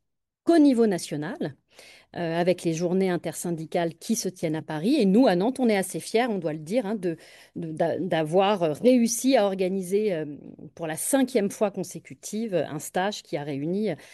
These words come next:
beaucoup de, de travailleurs et de travailleuses. Donc, le mois, le, en octobre dernier, hein, en octobre deux mille vingt-cinq, nous avons tenu notre cinquième stage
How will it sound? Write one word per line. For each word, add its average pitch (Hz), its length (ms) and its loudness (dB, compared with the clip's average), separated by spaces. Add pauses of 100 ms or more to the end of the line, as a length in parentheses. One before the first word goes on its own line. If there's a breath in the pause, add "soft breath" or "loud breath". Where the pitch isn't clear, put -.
(280 loud breath)
beaucoup 185 380 -4
de, 156 600 -4 (600)
de 175 100 -4
travailleurs 170 500 -2
et 208 60 -2
de 214 40 -16
travailleuses. 131 560 -8 (1040)
Donc, 208 380 4
le 233 140 6
mois, 247 320 6
le, 214 120 6
en 202 140 4
octobre 240 300 2
dernier, 208 400 0
hein, 156 260 -8
en 120 260 -6
octobre 165 320 -2
deux 165 80 -6
mille 160 160 -4
vingt-cinq, 165 460 -4
nous 196 140 -2
avons 185 200 0
tenu 196 300 -2
notre 170 300 -4
cinquième 233 480 -6
stage 214 480 -2